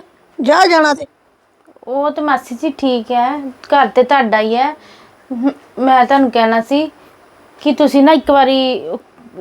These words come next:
Speaker 2: ਕਿਰਨ ਦਾ ਨਾ ਮੈਂ ਤੁਹਾਨੂੰ ਸਾਰਾ ਸਮਾਨ ਦੱਸ ਜਾ, ਉਹਦੀਆਂ ਦਵਾਈਆਂ ਦਵੂਈਆਂ ਕਿਸ ਤਰ੍ਹਾਂ ਮੈਂ ਕਿਦੋਂ ਦੇਣੀ ਹੈ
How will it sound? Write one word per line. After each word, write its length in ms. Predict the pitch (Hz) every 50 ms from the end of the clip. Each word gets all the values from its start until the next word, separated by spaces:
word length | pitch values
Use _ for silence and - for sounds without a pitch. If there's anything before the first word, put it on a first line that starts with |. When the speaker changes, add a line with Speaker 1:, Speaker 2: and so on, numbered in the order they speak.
| 226 - - -
Speaker 2:
ਕਿਰਨ 300 | 285 277 269 269 277 269
ਦਾ 100 | 277 277
ਨਾ 80 | 285 302
ਮੈਂ 140 | 320 320
ਤੁਹਾਨੂੰ 200 | 294 330 302 277
ਸਾਰਾ 280 | - - 262 247 247 247
ਸਮਾਨ 400 | 254 - 262 247 233 220 214 214
ਦੱਸ 220 | 220 247 254 233 202
ਜਾ, 220 | 196 220 220 240 240 - - - - _ _ -
ਉਹਦੀਆਂ 240 | 269 247 269 277 254
ਦਵਾਈਆਂ 380 | 247 254 247 233 226 233 233
ਦਵੂਈਆਂ 360 | 226 226 233 254 254 254 247
ਕਿਸ 180 | 247 - 254 -
ਤਰ੍ਹਾਂ 320 | - - 247 240 247 247
ਮੈਂ 140 | 247 247 247
ਕਿਦੋਂ 320 | 240 - 254 214 226 233 240
ਦੇਣੀ 380 | 226 269 262 247 233 226 220
ਹੈ 180 | 220 220 226